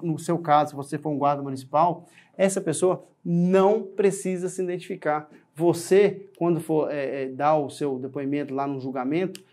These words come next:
você não vai precisar falar quem é aquela pessoa que te passou essa informação. Diferente de manifestação de pensamento, onde não pode ter anonimato, nesse caso, quando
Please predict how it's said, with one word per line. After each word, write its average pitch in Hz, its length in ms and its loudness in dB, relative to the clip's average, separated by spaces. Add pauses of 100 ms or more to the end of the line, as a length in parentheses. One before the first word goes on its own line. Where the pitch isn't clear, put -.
(160)
você 143 200 -2
não 170 360 4
vai 208 100 2
precisar 175 320 -2
falar 160 260 -2
quem 165 180 -4
é - 20 -2
aquela 165 180 -4
pessoa 160 260 -6
que 156 100 -12
te - 40 -20
passou 156 460 -4 (180)
essa 147 220 -4
informação. 151 580 -6 (240)
Diferente 160 480 0
de 185 60 -2
manifestação 165 640 -2
de 185 80 -8
pensamento, 156 540 -4
onde 147 140 -6
não 175 140 0
pode 147 260 -4
ter - 80 -10
anonimato, 135 560 -2 (300)
nesse 170 460 8
caso, 156 360 0 (360)
quando 156 360 2